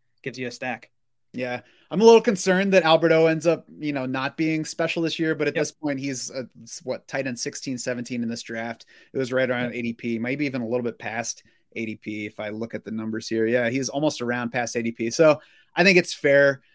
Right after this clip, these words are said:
Speaker 2: Um, it's somebody that
Speaker 1: Mm-hmm.
Speaker 2: I have not been excited about, especially because they're already talking about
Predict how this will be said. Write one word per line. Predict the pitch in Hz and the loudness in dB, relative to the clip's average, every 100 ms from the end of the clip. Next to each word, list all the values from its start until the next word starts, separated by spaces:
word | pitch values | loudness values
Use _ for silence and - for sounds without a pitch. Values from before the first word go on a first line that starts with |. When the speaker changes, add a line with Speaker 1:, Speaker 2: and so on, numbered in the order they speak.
| _ - | _ -8
Speaker 2:
Um, | 131 127 123 - | -6 -4 -6 -8
it's | 127 | -4
somebody | - 175 185 175 | 0 2 4 4
that | 165 | 4
Speaker 1:
Mm-hmm. | 147 | 2
Speaker 2:
I | 139 | 0
have | 143 | -2
not | 143 139 139 127 | -2 -4 -4 -4
been | 143 139 135 127 - _ | -2 0 0 -2 -8 _
excited | - - 165 208 196 | -10 -2 2 4 2
about, | 175 180 190 | 2 2 0
especially | 147 - 170 - 175 | -4 0 0 0 0
because | 139 120 - 151 147 | -2 -6 -2 -2 0
they're | 135 123 | -2 0
already | 135 139 | -2 -2
talking | 131 135 135 139 | -4 -6 -6 -2
about | 135 135 131 | 0 0 -2